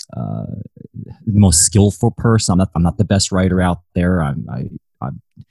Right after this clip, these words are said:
I don't think I necessarily have a natural advantage over anybody else,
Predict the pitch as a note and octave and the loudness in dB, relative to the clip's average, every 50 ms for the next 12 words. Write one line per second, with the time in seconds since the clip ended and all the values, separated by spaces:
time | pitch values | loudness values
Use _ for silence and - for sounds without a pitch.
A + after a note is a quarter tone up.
0 | _ _ _ _ _ _ _ _ - - - F2 E2+ C#2+ - - G2 F2+ - E2+ | _ _ _ _ _ _ _ _ -2 0 2 2 0 0 0 0 0 2 2 0
1 | E2 E2 E2+ E2 - - F2 E2+ E2 E2 E2+ E2+ D#2+ D#2 D#2+ D#2 D2 D#2+ E2 - | 0 0 0 0 0 0 0 0 2 2 2 0 0 0 0 0 -2 -4 -6 -6
2 | - - F2 E2+ D#2 D2+ E2+ D#2+ E2 D#2+ D2+ - E2+ D#2+ - E2 D#2 D#2 D#2+ F2 | -4 -2 -2 -2 -2 -2 -2 0 -2 -2 -2 -2 -4 -4 -2 -2 -2 -2 -4 -6
3 | - - - D2+ D2 D2+ D#2+ F2 G#2 A2 G#2 - - - | -10 -12 -10 -8 -6 -4 -2 -2 -2 -2 -2 -4 -6 -8